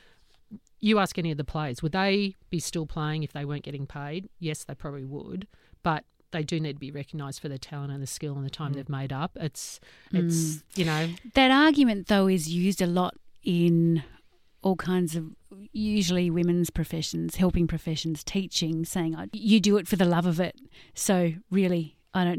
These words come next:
Speaker 3: need to pay you very <laughs> much for you to do it 'cause you love it." Um, so the, what I really liked, now I've lost track of which article it was in, but Mo Hope was quoted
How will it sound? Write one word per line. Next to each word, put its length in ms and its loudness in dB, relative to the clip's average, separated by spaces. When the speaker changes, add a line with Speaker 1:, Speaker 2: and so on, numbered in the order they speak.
Speaker 3:
need 100 0
to 60 -6
pay 220 0
you 60 0
very 100 0
<laughs> 140 4
much 160 0
for 100 0
you 160 6
to 180 0
do 100 2
it 100 -6
'cause 180 -4
you 60 0
love 80 0
it." 160 -10
Um, 500 -2
so 880 4
the, 560 2
what 200 4
I 60 4
really 280 2
liked, 360 0
now 160 2
I've 160 -2
lost 260 -2
track 260 -2
of 80 -6
which 200 -4
article 400 -6
it 140 -10
was 200 -2
in, 300 4
but 140 0
Mo 320 0
Hope 380 -2
was 160 0
quoted 680 -2